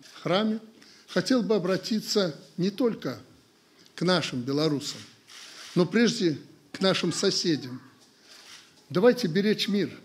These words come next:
Это сейчас так актуально. Помните, все время подтрунивали надо мной?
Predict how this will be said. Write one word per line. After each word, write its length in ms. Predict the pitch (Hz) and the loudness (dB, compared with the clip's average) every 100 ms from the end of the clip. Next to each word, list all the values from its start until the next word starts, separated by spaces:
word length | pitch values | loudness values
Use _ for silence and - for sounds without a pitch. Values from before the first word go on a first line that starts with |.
| - _ - - - - | -20 _ -20 -20 -12 -6
Это 200 | 170 - | -2 -2
сейчас 380 | - - 214 - | 0 0 0 0
так 240 | 214 214 | -2 0
актуально. 560 | 208 - 214 196 131 127 | -4 4 4 4 2 2
Помните, 540 | 220 247 220 - 151 - - - | 4 4 4 0 -6 -10 -20 -12
все 180 | - 196 | 2 4
время 400 | 175 185 160 139 - - | 6 4 2 -2 -10 0
подтрунивали 720 | 180 175 196 214 175 139 135 135 | 0 2 2 4 6 4 4 2
надо 320 | 139 131 143 | 2 0 0
мной? 420 | 147 180 233 | 2 4 4